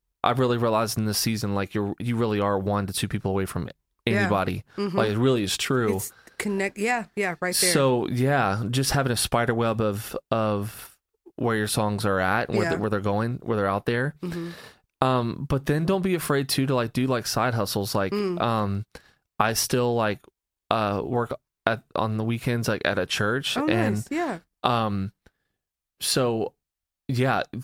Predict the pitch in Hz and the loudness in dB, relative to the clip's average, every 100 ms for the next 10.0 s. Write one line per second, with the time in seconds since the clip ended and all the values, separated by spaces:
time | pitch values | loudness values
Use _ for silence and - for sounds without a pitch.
0 | - 117 135 127 135 131 123 - 123 117 | -6 -2 0 0 2 0 0 0 0 0
1 | 113 117 113 113 110 107 - 107 104 101 | 0 0 0 0 0 0 0 0 0 0
2 | 110 104 107 131 - 220 208 107 98 - | 0 0 0 -4 -2 0 2 2 2 0
3 | 113 107 107 101 113 107 110 113 - 110 | -2 -2 -4 -2 0 0 0 -2 -2 0
4 | 98 - 107 104 185 104 101 - - 107 | 0 -2 0 0 0 -2 -2 -4 -2 0
5 | 104 113 127 - _ - - - - - | 0 -2 -4 -8 _ -20 -20 -20 -18 -10
6 | - 113 - 165 - - - - 127 240 | -4 -2 0 0 -2 -6 -10 -2 0 2
7 | 196 190 262 254 240 - - 180 196 - | 2 2 0 0 -4 -10 -14 -6 -6 -4
8 | 196 208 226 208 226 190 - 185 190 233 | -4 -2 -2 -2 -2 -4 -6 -6 -4 -6
9 | - 226 226 214 233 233 226 240 254 | -6 -4 -4 -6 -6 -4 -4 -6 -8